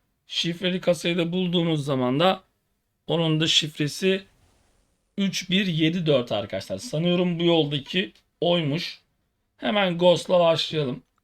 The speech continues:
Hemen Ghost'la bir başlayalım bakalım. Parça, sandığın içinden ne çıkıyor bilmiyorum. Sadece şifreyi biliyorum. Şifreyi nasıl buluyoruz? Arkadaşlar söylüyor. <laughs> Allah razı olsun, arkadaşlar söylediler. Baran Reis de Halil Reis söyledi.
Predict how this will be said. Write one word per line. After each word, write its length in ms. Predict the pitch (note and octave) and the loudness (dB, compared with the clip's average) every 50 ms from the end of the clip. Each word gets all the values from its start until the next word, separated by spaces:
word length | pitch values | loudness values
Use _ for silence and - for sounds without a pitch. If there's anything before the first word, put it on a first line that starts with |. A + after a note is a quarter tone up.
| _ _ - | _ _ -10
Hemen 360 | C#3+ C#3+ C3+ B2+ B2 A#2+ A#2+ | -10 -8 -8 -8 -8 -8 -6
Ghost'la 380 | B2 C#3 A#2 A#2 - - - G#2+ | -4 -4 -4 -4 -6 -8 -12 -10
bir 120 | A2 A2+ | -10 -6
başlayalım 560 | A2 G#2+ G#2 G#2 - - C3 A2 G#2 G#2 G2 F2 | -6 -6 -6 -6 -8 -8 -8 -8 -8 -8 -10 -10
bakalım. 380 | F#2 F#2+ - F#2+ G2 B2+ - _ _ _ _ _ _ _ _ _ _ _ _ _ _ _ | -12 -10 -12 -12 -12 -12 -16 _ _ _ _ _ _ _ _ _ _ _ _ _ _ _
Parça, 380 | - C#3 A#2 A2+ - - C#3 B2+ | -8 -6 -6 -6 -4 -4 -4 -4
sandığın 380 | - - - C#3+ C#3 D#3 E3 F3+ | -4 -4 -4 -4 -2 -2 -4 -2
içinden 240 | D#3 F#3 F#3 G3 | -2 -2 -2 -2
ne 80 | G3+ G3 | -2 -4
çıkıyor 380 | - - E3 - - G#3 G#3 G3 | -6 -10 -10 -8 -8 -6 -4 -2
bilmiyorum. 380 | G3 F#3+ D#3+ B2+ G#2+ G#2 G#2+ | -2 -2 -2 -2 -4 -6 -8
Sadece 300 | A2 - A#2+ A2+ A#2+ B2+ | -8 -6 -6 -6 -6 -6
şifreyi 500 | C3 - - C3 B2 - - B2+ B2+ A#2+ | -8 -8 -10 -10 -10 -8 -6 -4 -4 -4
biliyorum. 360 | A#2 A2 G#2 G2+ G#2+ C3+ D3+ _ _ _ _ _ _ _ _ _ _ _ _ _ _ _ _ _ _ _ _ _ _ _ _ _ _ _ | -4 -6 -8 -6 -8 -10 -10 _ _ _ _ _ _ _ _ _ _ _ _ _ _ _ _ _ _ _ _ _ _ _ _ _ _ _
Şifreyi 460 | - - - F3 D#3 - G#3+ F#3+ F#3+ | -14 -8 -8 -8 -6 -2 0 2 2
nasıl 260 | G3 G#3 F#3+ F#3 G3 F3 | 2 0 -2 -2 -4 -4
buluyoruz? 320 | F3 E3 D#3 D#3+ F3+ F3+ - | 0 0 2 2 0 0 0
Arkadaşlar 460 | - - D3+ - D#3+ D3+ - E3 D#3 | -2 -2 0 0 -2 -2 -2 -4 -6
söylüyor. 400 | D3+ - C3+ G#2 G2 G#2 C#3 D3 _ - - - | -4 -6 -8 -8 -6 -8 -8 -10 _ -10 -4 2
<laughs> 580 | - - G3+ - F#4+ C#4 - - - - - - | 6 6 6 6 4 0 0 -4 -14 -16 -10 -4
Allah 360 | - D3+ E3+ F#3 F#3 F3+ F3+ | -2 2 4 6 6 6 6
razı 220 | F3 E3+ E3+ E3+ F3 | 6 4 2 2 -2
olsun, 180 | E3 D3 - | -8 -6 -6
arkadaşlar 480 | D3 D3+ D3+ D3+ C#3+ C#3+ - - D3+ D3 | -6 -6 -4 -2 -4 -4 -4 -4 -6 -6
söylediler. 460 | C#3+ - C#3+ C3 C3 B2+ C3+ D#3 F3 - _ _ _ _ _ _ _ _ _ _ _ _ _ _ _ _ _ _ _ _ _ _ _ _ _ _ _ _ _ _ _ _ _ _ _ _ _ - - | -6 -6 -6 -8 -6 -6 -8 -10 -10 -12 _ _ _ _ _ _ _ _ _ _ _ _ _ _ _ _ _ _ _ _ _ _ _ _ _ _ _ _ _ _ _ _ _ _ _ _ _ -12 -8
Baran 440 | D3+ D3 C#3+ D#3 D#3+ E3 E3+ F3 | -6 -2 2 2 2 4 2 2
Reis 280 | E3 E3+ D#3+ D#3 D#3 D#3 | 0 0 -2 -2 0 0
de 40 | F3+ | -2
Halil 360 | - - E3 D#3 D#3 D#3 D#3 | -2 0 -2 -2 -2 -2 -2
Reis 220 | D3+ D3+ D#3+ D#3 | -2 -4 -4 -6
söyledi. 420 | - - C#3+ C3+ B2 G#2 A2 - | -6 -6 -6 -6 -6 -6 -8 -10